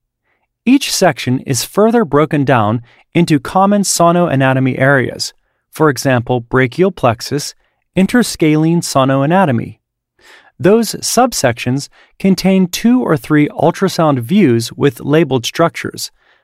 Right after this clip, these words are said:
a video version of the ultrasound view, a sketch of the anatomy with labeled structures, and probe position shown on human surface anatomy.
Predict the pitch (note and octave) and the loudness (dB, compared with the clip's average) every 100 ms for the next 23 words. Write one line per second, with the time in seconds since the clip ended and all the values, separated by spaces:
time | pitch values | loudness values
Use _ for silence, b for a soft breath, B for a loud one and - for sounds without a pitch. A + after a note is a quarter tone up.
0 | _ - B2+ F3 G#3 F#3 C#3 D#3+ G#3+ C#3+ | _ -2 2 2 2 2 0 2 2 2
1 | A#2+ - A#2+ B2+ - C#3 - B2+ C3+ A#2+ | 0 0 0 0 0 -2 -2 -4 0 0
2 | A2+ - G3+ B2+ A#2 C#3 b b b b | 0 0 2 2 0 -6 b b b b
3 | - D3+ - A#3+ B3 - C#3 B2+ C3 B2+ | -2 -2 2 2 2 0 0 0 2 2
4 | F#3+ E3+ A2 A2 - b b D#3 - C3+ | 2 2 0 -4 -8 b b 0 0 0
5 | D#3 F#3 D#3 A#2+ - G#3 - - A2 A2+ | 2 2 0 -4 0 0 0 -2 -2 -4
6 | - _ _ _ _ D#3 D#3+ - - G#3+ | -12 _ _ _ _ 2 2 -2 -2 2
7 | A3 F3 - F#3+ E3+ B3 - A#2 A2+ A#2 | 2 0 -4 -2 2 0 2 0 0 -4
8 | b - - G3 F#3 C#3+ B2 F3+ G#3 G3+ | b -6 0 2 2 2 0 2 2 2
9 | F3+ - F3+ F3+ E3 - C3+ D3+ C#3 G2+ | 0 0 0 -2 -2 0 2 2 0 -4